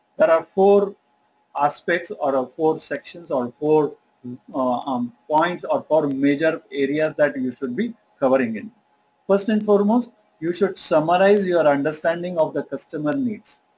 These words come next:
what the problem is, what your experience tells further in it, what areas the customer might have missed that should be also considered, what risk, and so on and so forth. Summarizing your understanding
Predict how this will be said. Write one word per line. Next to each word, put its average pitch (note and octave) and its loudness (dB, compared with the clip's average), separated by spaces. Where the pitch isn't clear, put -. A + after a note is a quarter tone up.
what D3+ 2
the E3+ 0
problem C3+ -2
is, F#3+ -4
what D3 2
your C#3+ 2
experience D#3 -8
tells C#3+ -4
further C3+ -2
in C#3 0
it, A3+ -4
what D3 2
areas D#3 -2
the D#3 -6
customer D3+ -6
might C#3+ -4
have C3+ -2
missed C#3 -4
that A#3+ -10
should C3 -10
be C#3+ -2
also B2+ -2
considered, E3 -6
what D3 2
risk, D#3 -6
and C3 -4
so C#3 -4
on B2+ 0
and B2 -4
so A#2+ -12
forth. - -18
Summarizing F#3+ 0
your E3 2
understanding E3 -4